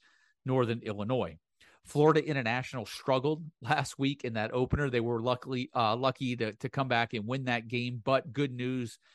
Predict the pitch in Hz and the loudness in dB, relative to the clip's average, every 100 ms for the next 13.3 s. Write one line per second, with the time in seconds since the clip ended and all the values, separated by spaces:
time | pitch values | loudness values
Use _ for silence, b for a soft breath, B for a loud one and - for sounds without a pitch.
0 | b - 127 131 123 117 127 131 127 120 | b -4 -2 2 2 4 0 0 -2 -2
1 | 117 - 123 120 117 110 - 117 110 107 | -4 -2 -2 0 -2 -6 -6 -4 -4 -4
2 | 101 123 113 120 113 107 104 - 117 107 | -8 -10 -4 0 2 2 0 0 -6 -6
3 | 107 113 117 113 101 107 110 110 117 110 | -2 -2 -2 -4 -4 -4 -4 -4 -6 -8
4 | - 135 120 120 104 104 98 95 _ b | -6 -6 -4 -4 -2 0 0 -2 _ b
5 | b b - 139 131 113 107 - 190 170 | b b -6 -4 -2 -4 -4 4 8 8
6 | 165 _ _ _ _ _ _ _ - 196 | 4 _ _ _ _ _ _ _ 0 4
7 | 196 - 185 160 - 156 135 135 113 120 | 4 4 0 0 0 0 -2 -4 0 4
8 | 127 127 127 - 120 131 - 147 127 131 | 4 4 0 -2 -2 -2 -2 0 0 0
9 | - 139 123 _ - 113 110 120 139 147 | 0 -2 -2 _ -2 0 2 0 0 0
10 | 143 139 - 131 151 156 156 156 143 143 | -2 -4 -6 -6 -6 0 -2 0 2 2
11 | 135 - 127 117 110 - 147 151 120 127 | 0 -2 2 2 0 -4 -4 -2 2 0
12 | 120 - 131 123 117 131 113 127 143 139 | 0 -4 -2 0 -2 -4 -4 -2 2 2
13 | 139 127 - | 0 -4 -10